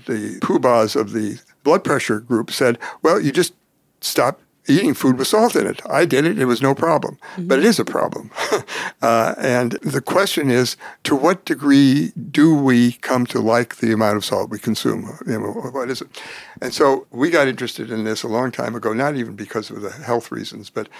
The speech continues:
Speaker 1: to see what effect it would have if people who were eating, say, normal levels of salt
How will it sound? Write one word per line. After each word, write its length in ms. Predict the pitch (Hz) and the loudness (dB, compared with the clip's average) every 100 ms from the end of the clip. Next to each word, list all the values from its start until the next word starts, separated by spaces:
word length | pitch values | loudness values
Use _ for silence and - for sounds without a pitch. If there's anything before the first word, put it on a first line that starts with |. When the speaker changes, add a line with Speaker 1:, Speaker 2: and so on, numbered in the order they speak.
| - - _ | -20 -20 _
Speaker 1:
to 80 | 120 | -10
see 160 | - 139 | -2 0
what 180 | 135 131 | 2 0
effect 320 | - 143 - | -2 -6 -4
it 140 | 110 | -6
would 180 | 127 113 | -4 -4
have 320 | 123 120 110 | 0 0 -2
if 240 | 110 - - | -6 -12 -12
people 300 | 156 - 117 | -12 -8 -2
who 80 | |
were 180 | 113 110 | -2 0
eating, 380 | 120 117 113 113 | -2 -4 -6 -10
say, 200 | - 107 | -10 -10
normal 440 | 107 110 117 113 104 | -6 -4 -2 -4 -4
levels 320 | 104 110 110 | -6 -8 -14
of 80 | - | -8
salt 300 | 113 107 | -6 -6